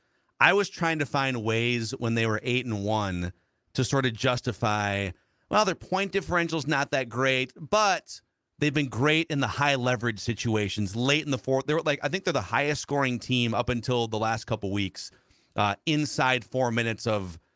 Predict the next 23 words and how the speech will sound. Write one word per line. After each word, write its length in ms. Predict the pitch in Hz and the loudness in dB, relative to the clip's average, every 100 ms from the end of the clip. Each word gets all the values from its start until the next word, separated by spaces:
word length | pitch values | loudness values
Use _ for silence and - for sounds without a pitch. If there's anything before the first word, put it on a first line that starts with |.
| _ - | _ -2
each 220 | 135 - | -2 0
half, 340 | - 110 90 | 2 2 2
for 160 | - 101 | -2 -2
instance. 340 | 82 - 78 73 | -2 -4 -8 -4
So 80 | |
they, 220 | 107 107 107 | -2 0 0
they 160 | 113 | -4
turn 260 | 113 - 175 | -2 0 2
it 100 | 160 | 2
on 260 | 147 139 | 2 0
when 120 | 123 120 | 0 0
they 160 | 107 | 0
need 220 | 101 113 | 0 0
it. 240 | 101 90 - _ _ _ _ | 0 -4 -10 _ _ _ _
And 220 | - 113 | -2 0
Kirk 240 | - 170 135 | 2 0 0
Cousins 420 | - 143 120 113 | 0 0 0 -2
has 140 | 117 110 | -2 -2
become, 440 | 120 - 120 117 | -2 0 0 -2
Kirk 240 | - - | -2 -2
Cousins 420 | - - 143 160 147 | 0 -2 0 -2 0
actually 360 | 131 - 135 | -2 -2 -2
has 340 | 117 120 117 | 0 0 -2